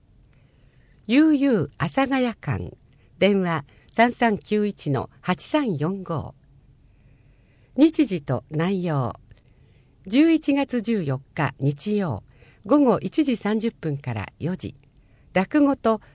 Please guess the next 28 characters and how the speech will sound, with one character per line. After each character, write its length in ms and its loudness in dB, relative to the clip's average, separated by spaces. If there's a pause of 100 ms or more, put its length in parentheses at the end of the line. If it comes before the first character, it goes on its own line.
落 280 0
語 120 4
の 160 2
楽 240 0
し 160 -2
み 80 2
方 320 -6
講 240 -2
座。 160 -12 (1200)
悠 260 4
遊 420 0
阿 100 -2
佐 180 2
ヶ 140 0
谷 160 0
北 260 -8
館、 300 -8 (640)
電 220 0
話 200 -4 (300)
三 240 2
三 260 -2
三 240 -4
八 300 -8
の 260 -2
零 280 2
四 240 0
三 260 -6
六。 320 -12